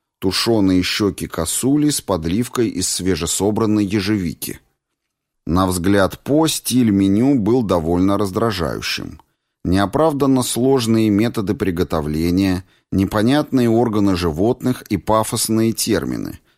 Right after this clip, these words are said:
Свежайший, отборнейший, нежнейший, тщательно отобранный. Слово «свежесобранный»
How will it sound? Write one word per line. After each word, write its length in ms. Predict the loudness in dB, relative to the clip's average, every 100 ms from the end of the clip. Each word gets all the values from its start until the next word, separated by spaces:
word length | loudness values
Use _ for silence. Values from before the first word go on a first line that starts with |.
| -8
Свежайший, 1080 | -4 -2 0 0 2 4 2 0 -4 -6 -6
отборнейший, 1120 | -6 -4 0 4 4 4 2 0 -2 -6 -6
нежнейший, 1080 | -2 -2 0 0 2 2 2 0 -2 -6 -10 _ _ _
тщательно 720 | -6 0 2 2 0 2 2
отобранный. 760 | 0 0 0 0 -6 -8 -10 -14 _ _ _ _
Слово 540 | -6 -2 2 4 4 0
«свежесобранный» 1200 | -2 -2 -2 -2 -2 0 0 2 0 0 -2